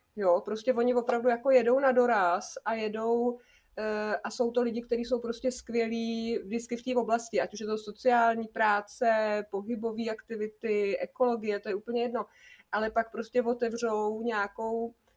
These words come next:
jako stránku, kde jsou <laughs> informace o, eh, tom, jak podat projektovou žádost a co tam všechno musí být. A ty lidi se zhroutějí, protože to nikdy neviděli. A, a je to opravdu jako mimo ten jejich rámec myšlení a mimo to, v čem jsou fakt dobrý.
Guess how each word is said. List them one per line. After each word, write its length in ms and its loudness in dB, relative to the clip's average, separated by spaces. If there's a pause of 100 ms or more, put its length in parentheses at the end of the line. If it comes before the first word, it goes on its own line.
(120)
jako 200 -6
stránku, 460 -2
kde 160 -2
jsou 140 -4
<laughs> 140 2
informace 920 0
o, 280 -2 (440)
eh, 120 0
tom, 280 0
jak 240 0
podat 280 -2 (200)
projektovou 560 -4
žádost 380 0
a 60 -4
co 120 -8
tam 160 -4
všechno 300 -4
musí 280 -6
být. 200 -2
A 80 -2
ty 80 -4
lidi 160 -4
se 120 2
zhroutějí, 580 0
protože 300 -12
to 60 -6
nikdy 260 -4
neviděli. 720 0 (460)
A, 440 2
a 180 2
je 140 6
to 140 0
opravdu 380 2
jako 260 2
mimo 320 2
ten 240 -2
jejich 460 -2
rámec 500 0
myšlení 540 -4
a 80 -6
mimo 240 -2
to, 160 -6
v 80 -12
čem 180 -6
jsou 160 -8
fakt 200 -4
dobrý. 360 -10